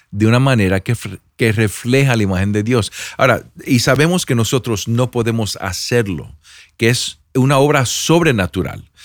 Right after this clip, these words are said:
pero lo que nosotros, ah, la responsabilidad que nosotros tenemos es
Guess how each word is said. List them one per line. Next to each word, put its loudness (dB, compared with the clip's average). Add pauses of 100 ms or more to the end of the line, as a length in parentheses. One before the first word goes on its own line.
(320)
pero 4
lo 4
que 0
nosotros, -2 (160)
ah, 0
la 0
responsabilidad -4
que -6
nosotros -4
tenemos -4 (420)
es -2